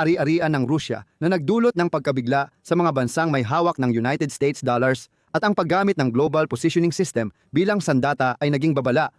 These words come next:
para sa mga bansang umaasa rito. Katulad ng Brazil, Russia, India, China, South Africa na nangunguna sa paghahanap ng alternatibo sa dolyar, nangunguna rin ang China sa transisyon tungo sa bagong hinaharap ng satellite.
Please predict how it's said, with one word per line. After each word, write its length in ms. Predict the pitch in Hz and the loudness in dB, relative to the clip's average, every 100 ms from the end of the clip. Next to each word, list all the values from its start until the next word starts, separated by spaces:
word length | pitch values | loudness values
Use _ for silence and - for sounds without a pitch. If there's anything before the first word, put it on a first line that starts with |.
| _ | _
para 240 | 180 208 208 | 0 0 0
sa 80 | |
mga 160 | 185 170 | 0 2
bansang 400 | 123 113 151 160 | 0 -2 -2 0
umaasa 480 | 151 131 110 120 120 | 0 0 -2 -4 -4
rito. 240 | 110 107 - _ _ _ _ | -4 -6 -10 _ _ _ _
Katulad 320 | 151 190 202 | 2 4 4
ng 80 | 160 | 2
Brazil, 320 | 127 160 185 - | 0 0 0 -2
Russia, 320 | 180 208 190 190 - | -2 0 0 -2 0
India, 320 | 208 180 180 _ | 2 2 0 _
China, 320 | 202 220 95 - - | 0 0 -2 -6 -6
South 240 | - 240 | -2 0
Africa 320 | 160 - 113 - | 0 -2 -6 -4
na 80 | 160 | 0
nangunguna 400 | 165 160 196 196 | 2 2 0 0
sa 80 | 151 | -2
paghahanap 320 | 131 156 170 | -2 0 0
ng 80 | 135 | -2
alternatibo 400 | 135 117 180 180 | -2 -2 -2 -2
sa 80 | 135 | -2
dolyar, 240 | 120 151 113 _ | 0 0 -2 _
nangunguna 400 | 143 170 170 190 | 0 2 4 2
rin 160 | 185 185 | 0 0
ang 80 | 143 | -4
China 320 | 170 190 185 - | -2 -2 -2 -4
sa 160 | 135 | -2
transisyon 480 | 131 - 208 - 202 - 170 | -2 -2 -2 0 -2 0 0
tungo 160 | 175 | 0
sa 160 | 180 120 | 0 -2
bagong 160 | 160 | 0
hinaharap 320 | 143 143 113 139 | 0 0 0 -2
ng 80 | |
satellite. 320 | 139 113 110 | -4 -4 -4